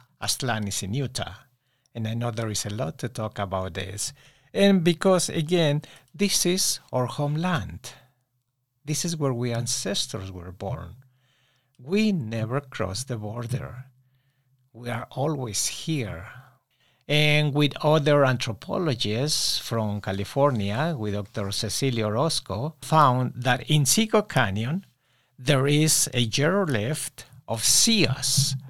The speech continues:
which is, uh, the mother of, of fertility. For, or in our indigenous tradition, everything has to do with life, flowers. So this geoclif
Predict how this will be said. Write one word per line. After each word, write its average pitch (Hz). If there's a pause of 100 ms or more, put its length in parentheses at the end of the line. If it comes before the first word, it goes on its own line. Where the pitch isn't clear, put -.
(120)
which 127
is, 123 (320)
uh, 117
the 117
mother 120
of, 104 (280)
of 113
fertility. - (420)
For, 220
or 156
in 156
our 151
indigenous 143
tradition, 147 (220)
everything 135
has 127
to 127
do 120
with 104
life, 113
flowers. 110 (460)
So - (240)
this 233
geoclif 127